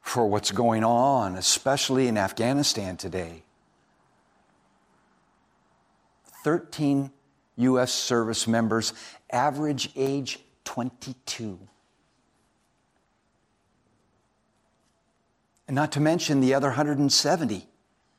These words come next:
The loss of life. And, yeah, there's gonna probably be more. And, and I know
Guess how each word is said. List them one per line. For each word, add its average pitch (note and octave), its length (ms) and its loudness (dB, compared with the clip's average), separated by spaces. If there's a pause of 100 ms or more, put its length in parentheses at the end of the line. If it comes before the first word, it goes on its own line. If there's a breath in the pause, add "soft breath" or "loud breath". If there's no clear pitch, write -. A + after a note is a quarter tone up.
(1500)
The B2+ 160 2
loss D#3 360 0
of A#2+ 140 -6
life. C#3+ 440 -4
And, G3+ 340 2 (680 loud breath)
yeah, D#3 280 2
there's C3 200 -4
gonna B2+ 160 -4
probably A#2 520 -2
be A2 200 -2
more. G2+ 500 -4 (1700)
And, A2 220 -6 (1400)
and B2 160 0
I D#3 160 2
know D3+ 760 2